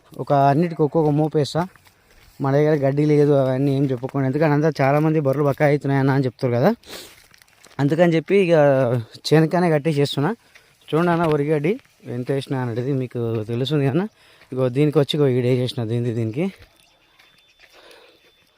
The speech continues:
ఇది వరిగడ్డి బాగా తింటుంది అన్న. ఇది ప్రెగ్నెంట్ ఉంది ఇప్పుడు బర్రె, మనం చెక్ చేయాలి.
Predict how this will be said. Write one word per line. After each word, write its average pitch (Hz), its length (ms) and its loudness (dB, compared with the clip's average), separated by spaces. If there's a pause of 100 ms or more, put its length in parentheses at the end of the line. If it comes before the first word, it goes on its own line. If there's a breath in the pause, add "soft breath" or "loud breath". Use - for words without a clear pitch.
(360 soft breath)
ఇది 127 180 -2
వరిగడ్డి 139 400 0
బాగా 127 180 2
తింటుంది 131 240 -2
అన్న. 135 200 -2
ఇది 139 100 -2 (100)
ప్రెగ్నెంట్ 151 420 0
ఉంది 143 160 0
ఇప్పుడు 123 200 -6
బర్రె, 123 240 -2 (880 soft breath)
మనం 110 160 -6 (120)
చెక్ 110 180 -10
చేయాలి. 131 320 0